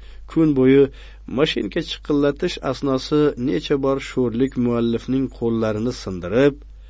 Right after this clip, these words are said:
yetti pushtining go'riga g'isht qilib charchamagan muharrir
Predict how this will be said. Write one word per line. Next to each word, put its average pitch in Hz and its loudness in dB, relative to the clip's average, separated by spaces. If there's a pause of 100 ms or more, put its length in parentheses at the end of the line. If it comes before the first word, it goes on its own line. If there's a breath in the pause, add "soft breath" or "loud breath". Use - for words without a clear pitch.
(600 soft breath)
yetti 139 0
pushtining 156 -2
go'riga 135 4 (540 soft breath)
g'isht 147 0
qilib 127 0 (100)
charchamagan 113 -2 (100)
muharrir 98 -4